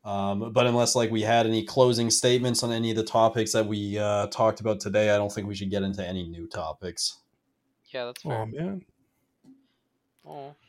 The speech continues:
Speaker 1: <laughs> What,
Speaker 2: What
Speaker 1: you,
Speaker 2: are
Speaker 1: you
Speaker 2: we
Speaker 1: wanna
Speaker 2: at for
Speaker 1: continue or
Speaker 2: time?
Speaker 1: two fifteen?
Speaker 3: Two fifteen.
Speaker 1: Two hours, fifteen minutes in.
Speaker 2: Two fifteen?
Speaker 1: I don't know
Speaker 2: Yeah.
Speaker 1: if, uh, <laughs> I don't know if we should continue past this
Speaker 2: I mean,
Speaker 1: point.
Speaker 2: that's a good point.
Speaker 3: Well, I
Speaker 2: I don't
Speaker 3: thought we,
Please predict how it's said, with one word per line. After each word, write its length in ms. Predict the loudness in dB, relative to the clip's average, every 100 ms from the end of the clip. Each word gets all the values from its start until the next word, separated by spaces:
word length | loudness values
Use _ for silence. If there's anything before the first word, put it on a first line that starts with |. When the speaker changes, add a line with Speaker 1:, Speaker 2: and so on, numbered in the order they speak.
| -12
Speaker 1:
<laughs> 340 | -10 -4 0 4
What, 280 | 6 4
Speaker 2:
What 100 | 4
Speaker 1:
you, 60 | 2
Speaker 2:
are 40 |
Speaker 1:
you 80 | 4
Speaker 2:
we 40 | 6
Speaker 1:
wanna 160 | 6
Speaker 2:
at 80 | 4
for 60 | 2
Speaker 1:
continue 440 | 0 0 2 4
or 100 | 4
Speaker 2:
time? 60 | 2
Speaker 1:
two 280 | 2 2 2
fifteen? 640 | 2 2 2 0 0 0 -2 -8 _ _
Speaker 3:
Two 140 | -12
fifteen. 40 | -4
Speaker 1:
Two 200 | 2 6
hours, 340 | 8 8 4
fifteen 340 | 0 -2 0 2
minutes 300 | 2 2 2
in. 160 | 2
Speaker 2:
Two 60 | 2
fifteen? 140 | 2 6
Speaker 1:
I 100 | 6
don't 100 | 6
know 220 | 6 6
Speaker 2:
Yeah. 80 | 4
Speaker 1:
if, 60 | 4
uh, 360 | 6 6 4 -2 _ _ _ _ _ _
<laughs> 640 | 0 0 -6 _ _ _ 2
I 40 |
don't 120 | 4
know 180 | 6 6
if 80 | 4
we 100 | 0
should 220 | 0 -4
continue 520 | -2 -2 0 0 0 0
past 340 | 0 0 0
this 160 | -6 -8
Speaker 2:
I 160 | -6
mean, 80 | -4
Speaker 1:
point. 100 | -2
Speaker 2:
that's 200 | -4 -6
a 60 | -10
good 160 | -10
point. 220 | -8 0
Speaker 3:
Well, 80 | 2
I 60 | 4
Speaker 2:
I 20 |
don't 100 | 2
Speaker 3:
thought 180 | 2 2
we, 120 | 0